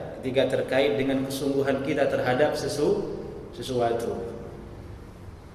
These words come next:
Jika kita ingin jadi orang yang jujur, supaya kita bisa mendapatkan atau meraih yang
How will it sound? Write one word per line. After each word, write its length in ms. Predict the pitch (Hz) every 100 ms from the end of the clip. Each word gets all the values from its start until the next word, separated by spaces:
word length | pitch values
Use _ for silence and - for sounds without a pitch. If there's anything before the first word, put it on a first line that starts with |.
| - -
Jika 100 | 147 165
kita 100 | 202
ingin 300 | 208 214 196
jadi 100 | 180
orang 160 | 175 170
yang 140 | 165
jujur, 360 | 160 175 147 151 151 - - - - - - - - -
supaya 260 | - 143 147
kita 240 | 165 170 151
bisa 320 | 180 175 156
mendapatkan 580 | 147 151 156 156 - 143
atau 220 | 135 147
meraih 400 | 143 156 170 160
yang 180 | 143